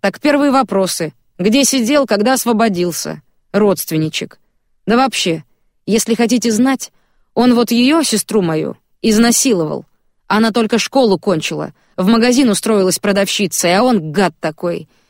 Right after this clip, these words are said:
Да его за одно это пристрелить надо было, ещё тогда, раньше, до свадьбы». «Ну и? Что и?» В тот вечер там, в кустах за забором. Не вы ли, гражданин Лапин,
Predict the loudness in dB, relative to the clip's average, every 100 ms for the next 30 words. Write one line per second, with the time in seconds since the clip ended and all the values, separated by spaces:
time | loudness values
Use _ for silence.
0 | _ _ 0 2 2 2 2 2 4 4
1 | 2 0 -2 -2 2 2 2 0 0 0
2 | -2 -4 -2 -2 0 0 0 0 0 2
3 | 0 0 -4 -8 -4 -2 0 0 0 -2
4 | -8 -12 _ _ _ _ _ _ _ _
5 | _ _ _ -2 0 2 0 -2 -4 -10
6 | _ _ _ _ -8 -2 2 4 4 0
7 | -4 _ _ _ _ _ _ _ _ _
8 | _ _ _ -2 -2 2 0 0 -2 -2
9 | -2 -2 -4 -2 -2 -2 0 0 0 0
10 | -2 -6 -12 _ _ _ _ _ 0 2
11 | 4 4 2 2 0 0 0 2 2 2
12 | 0 -2 -6